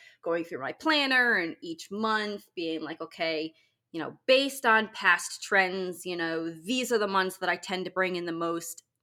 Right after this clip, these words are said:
income in this area." And I was kind of balancing everything out and setting goals for the next year. And they were just like, "Oh my God, that's just too much work."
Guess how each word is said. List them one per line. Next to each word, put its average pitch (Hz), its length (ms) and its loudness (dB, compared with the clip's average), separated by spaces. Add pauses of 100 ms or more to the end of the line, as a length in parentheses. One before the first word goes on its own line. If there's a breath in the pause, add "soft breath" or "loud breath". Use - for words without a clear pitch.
income 170 500 -2
in 160 220 -4 (200)
this 175 340 -4 (100)
area." 123 560 -2 (280 loud breath)
And 190 100 0
I 185 80 8
was 180 100 0
kind 202 220 2
of 156 100 -8
balancing 185 600 4
everything 165 360 -4
out 165 120 2
and 170 80 -16
setting 156 200 -6
goals 160 280 -6
for - 100 -12
the 170 60 -4
next 165 260 -8
year. 147 140 -4
And 147 80 -10
they 151 80 -12
were 165 60 -12
just 160 160 -12
like, 180 160 -4
"Oh 254 80 4
my 220 140 2
God, 165 220 2
that's 190 180 -2
just 247 200 -8
too 233 120 -4
much 190 240 -6
work." - 320 -12